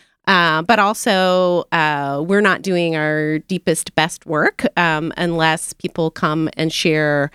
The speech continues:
um, you know, some of the more difficult, painful stories. So we have a public performance series called Memphis Matters, where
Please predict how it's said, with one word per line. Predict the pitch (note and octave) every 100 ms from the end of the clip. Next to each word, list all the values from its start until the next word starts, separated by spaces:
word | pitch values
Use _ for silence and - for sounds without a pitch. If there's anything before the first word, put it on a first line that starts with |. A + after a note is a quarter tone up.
| _ _ _ -
um, | D#3 C3 C3 C#3+ D#3 -
you | F#4+
know, | D#4 C4
some | - A#3+
of | A#3 G#3+
the | G#3 G#3
more | G3+ G3+ F#3+
difficult, | F#3+ - - F#3 E3+ -
painful | G2+ - D#3+
stories. | - A#2+ C3+
So | D#3+
we | F3+
have | E3
a |
public | - G#3+ G3 -
performance | E3+ - E3+ E3
series | - E3+ E3 D#3+
called | - D3+ D3+ D3+ - _ _
Memphis | F#3 F#3 F#3 -
Matters, | E4 D#4+ C#4+ B3+
where | G3+ F#3+ F3 E3+